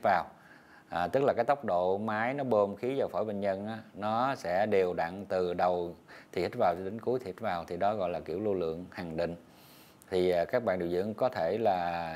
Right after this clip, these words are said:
hiểu thêm cái này, à, một ít kiến thức về cái này thôi. Thì thông thường trên lâm sàng thì các bác sĩ sẽ cài đặt cái tốc độ lưu lượng này làm sao cho để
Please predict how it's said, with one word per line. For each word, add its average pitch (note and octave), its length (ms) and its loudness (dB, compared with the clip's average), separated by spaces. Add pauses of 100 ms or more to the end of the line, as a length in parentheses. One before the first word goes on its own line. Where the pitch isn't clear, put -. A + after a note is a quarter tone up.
hiểu F2 180 0
thêm A2 300 -2
cái A#2+ 120 -4
này, F2+ 300 -2 (380)
à, E2 80 -8
một F2 180 -4
ít C3+ 180 -2
kiến C3+ 160 0
thức C#3 180 -4
về F#2 80 0
cái G#2 80 0
này F#2+ 160 -2
thôi. G2 200 4 (380)
Thì F#2 100 -2
thông A#2 220 0
thường F#2+ 300 2
trên A2 140 0
lâm G#2+ 140 -2
sàng F#2 300 2 (1200)
thì F#2+ 140 0
các C3 240 4
bác D3+ 160 -2
sĩ G2 240 -2
sẽ A#2+ 140 -4
cài F#2 180 -2
đặt F2+ 160 0 (260)
cái C3 560 2 (160)
tốc C#3+ 180 0
độ G2 140 2
lưu G#2 160 4
lượng F#2+ 200 0
này F#2+ 300 0 (380)
làm G2 320 4
sao G#2+ 400 2
cho G#2+ 360 4
để G2 400 0